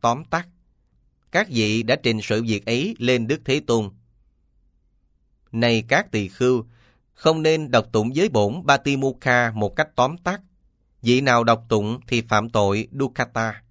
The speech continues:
tác ác. Vào lúc bấy giờ, tại trú xứ nọ trong nước Kosala, vào ngày Uposatha, có sự nguy hiểm vì đám lục lâm.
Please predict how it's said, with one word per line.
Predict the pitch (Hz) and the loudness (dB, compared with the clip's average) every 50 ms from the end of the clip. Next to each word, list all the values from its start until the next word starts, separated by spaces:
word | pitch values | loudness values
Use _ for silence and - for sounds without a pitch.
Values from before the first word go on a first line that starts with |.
| _ _ _ _ _ _ _ _ | _ _ _ _ _ _ _ _
tác | - 113 123 120 - | 0 0 0 0 -2
ác. | - 120 117 131 - - _ _ _ _ _ _ _ _ _ _ _ _ _ _ _ _ _ _ _ _ _ _ _ _ _ _ _ _ _ | -4 -4 -4 -4 -8 -14 _ _ _ _ _ _ _ _ _ _ _ _ _ _ _ _ _ _ _ _ _ _ _ _ _ _ _ _ _
Vào | 113 120 120 113 | 2 2 4 4
lúc | 117 156 220 - | 4 2 0 2
bấy | - 185 226 | 2 2 2
giờ, | 175 127 113 107 107 101 95 - _ _ _ _ _ | 4 2 4 4 4 2 0 -4 _ _ _ _ _
tại | - 113 110 120 117 | 4 4 4 4 4
trú | 120 175 175 | 2 0 0
xứ | - - 208 240 196 | 4 2 2 4 4
nọ | 131 104 101 101 104 110 | 2 4 4 4 2 2
trong | 113 139 135 135 | 2 0 0 2
nước | 135 143 180 214 - | 0 0 -2 -2 0
Kosala, | - 135 127 - - 131 127 123 123 123 120 113 113 - _ _ _ _ _ | -2 -2 -2 0 -2 -2 -2 0 -2 -2 -2 -4 -8 -14 _ _ _ _ _
vào | 113 120 123 123 | 2 2 2 4
ngày | 120 120 120 117 113 - | 2 0 0 0 0 -2
Uposatha, | 135 147 - 151 147 139 - - 135 135 - - 131 131 127 120 117 - _ _ _ _ _ | -4 -2 0 -2 -2 -2 -2 -4 -4 -4 -2 -2 -2 0 0 -2 -4 -10 _ _ _ _ _
có | - 170 226 226 | 2 2 4 4
sự | - 131 110 110 | 2 2 2 2
nguy | 117 131 156 165 160 | 0 -2 -2 -2 0
hiểm | 139 120 104 101 104 156 214 - | 0 0 0 0 -2 -4 -8 -10
vì | - 113 113 107 | -4 -2 -2 0
đám | 101 110 113 123 180 226 | 2 2 2 2 0 -4
lục | 123 117 104 - - | -2 -2 -2 -2 0
lâm. | 117 123 123 120 113 | 0 0 0 0 -8